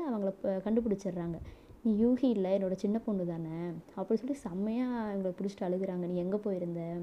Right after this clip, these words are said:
நீ இறந்துட்டேன்னு நினச்சேன், நீ உயிரோட தான் இருக்கியா?" அப்படின்னு செம்மையா அவங்கள பிடிச்சிட்டு அழுகுறாங்க. அந்த இடத்துல பார்த்தா நம்ம இவரும் இருக்காரு, நம்ம ஹீரோயினை காப்பாத்துறவரும். அங்க தான் இருக்காங்க. அவங்கள பார்த்துட்டு நம்ம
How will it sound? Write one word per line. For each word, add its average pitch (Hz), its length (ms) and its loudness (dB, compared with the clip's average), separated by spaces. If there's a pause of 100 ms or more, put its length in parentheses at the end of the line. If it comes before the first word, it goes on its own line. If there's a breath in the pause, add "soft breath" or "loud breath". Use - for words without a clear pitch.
(500 loud breath)
நீ 202 300 4
இறந்துட்டேன்னு 202 520 0
நினச்சேன், 170 300 -4
நீ 185 100 0
உயிரோட 190 360 4
தான் 190 120 2
இருக்கியா?" 170 320 -4
அப்படின்னு 170 240 -2
செம்மையா 202 440 -2
அவங்கள 190 220 0
பிடிச்சிட்டு 185 240 -4
அழுகுறாங்க. 170 480 -2 (560 loud breath)
அந்த 277 280 4
இடத்துல 285 300 4
பார்த்தா 226 260 -2
நம்ம 208 400 2
இவரும் 254 380 4
இருக்காரு, 175 400 -2 (260)
நம்ம 208 180 -2
ஹீரோயினை 214 320 2
காப்பாத்துறவரும். 175 720 -2 (500 loud breath)
அங்க 233 240 2
தான் 233 120 0
இருக்காங்க. 170 420 -2 (540 loud breath)
அவங்கள 262 440 2
பார்த்துட்டு 294 600 -2
நம்ம 202 480 2